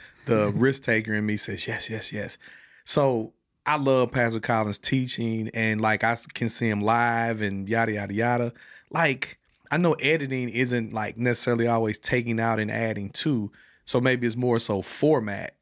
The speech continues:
Speaker 1: Mm-hmm.
Speaker 2: But how much editing do you, like, really have to do with, like, one of his sermons or something?
Speaker 1: Yeah. So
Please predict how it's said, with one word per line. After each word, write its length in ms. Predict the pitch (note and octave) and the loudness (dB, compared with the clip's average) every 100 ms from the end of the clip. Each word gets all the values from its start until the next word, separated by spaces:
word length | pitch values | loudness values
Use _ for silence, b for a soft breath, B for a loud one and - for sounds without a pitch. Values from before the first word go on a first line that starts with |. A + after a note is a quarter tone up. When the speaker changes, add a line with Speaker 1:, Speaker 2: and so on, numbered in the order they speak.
| - | -6
Speaker 1:
Mm-hmm. 220 | G2 G#2 C3 _ _ | -4 -4 -8 _ _
Speaker 2:
But 400 | B2+ C3 A#2+ G#2+ - | -2 2 2 0 -6
how 220 | - - | -2 0
much 180 | F3 E3 - | 0 0 -2
editing 480 | - C3+ C3+ A#2 A#2 | -2 0 0 -4 -4
do 80 | A2+ | 0
you, 280 | A#2 A#2 A#2 | 0 0 0
like, 280 | A2+ G#2 G2+ A2+ | -2 -2 -4 -2
really 240 | A#2+ A2+ | 0 0
have 220 | A#2 A2+ | 0 -2
to 100 | - | -4
do 460 | G2+ A2+ A2+ G#2 G#2+ _ - | -2 0 0 -2 -10 _ -10
with, 240 | G#2+ G2 | -6 -4
like, 220 | G#2 G2+ G2+ | -4 -4 -4
one 140 | G#2+ | -4
of 80 | G#2 | -2
his 160 | G2+ | -2
sermons 420 | - A2 G#2+ G2 G2 | 0 0 -2 -6 -10
or 60 | |
something? 400 | G2 G2+ G2 - b b b b b | -10 -10 -12 -16 b b b b b
Speaker 1:
Yeah. 240 | - C3+ B2+ | 0 0 2
So 560 | - F3 D3 C3 B2+ | 2 4 4 2 -4